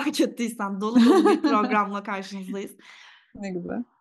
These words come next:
Speaker 1: Emm, şimdi Andrew'dan, Prens Andrew'dan ve Jeffrey Epstein'den bahsettik. Videoyu izlemişsinizdir zaten.
Speaker 2: Evet, çok
Speaker 1: Bunu da,
Speaker 2: güzeldi.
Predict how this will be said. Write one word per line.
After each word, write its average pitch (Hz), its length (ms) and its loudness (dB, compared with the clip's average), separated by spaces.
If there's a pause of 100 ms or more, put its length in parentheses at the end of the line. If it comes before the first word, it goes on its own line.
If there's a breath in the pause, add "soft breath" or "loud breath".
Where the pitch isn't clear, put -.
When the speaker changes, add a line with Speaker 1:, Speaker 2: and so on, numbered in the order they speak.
(160)
Speaker 1:
Emm, 202 800 -4
şimdi 262 240 -8
Andrew'dan, 247 600 -2
Prens 233 260 -4
Andrew'dan 220 480 -4
ve 226 100 -6
Jeffrey 196 300 -6
Epstein'den 202 440 -6
bahsettik. - 680 -10 (300)
Videoyu 196 300 -4
izlemişsinizdir 190 680 -6
zaten. 165 520 -14 (180)
Speaker 2:
Evet, 151 480 0
çok - 220 -2
Speaker 1:
Bunu 170 80 -4
da, 147 60 2
Speaker 2:
güzeldi. 143 340 0